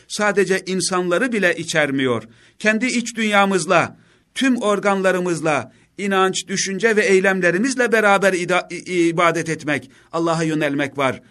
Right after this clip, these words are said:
"Sana ibadet ediyoruz." ifadesinde. Tevhid ancak müvahhid bir toplum içinde gerçek anlamını bulabilecektir.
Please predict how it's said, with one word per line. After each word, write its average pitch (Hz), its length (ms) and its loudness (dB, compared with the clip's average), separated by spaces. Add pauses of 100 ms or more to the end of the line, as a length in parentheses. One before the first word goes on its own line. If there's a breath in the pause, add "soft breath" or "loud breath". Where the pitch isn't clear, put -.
(280 soft breath)
"Sana 170 540 0
ibadet 156 460 0
ediyoruz." 151 560 0
ifadesinde. 120 840 -4 (320 soft breath)
Tevhid 175 400 -2 (360 soft breath)
ancak 214 380 -2
müvahhid 170 600 -4
bir 208 120 -2
toplum 190 400 -4
içinde 170 500 -2 (220 loud breath)
gerçek 170 460 -2
anlamını 151 500 -2
bulabilecektir. 120 800 -4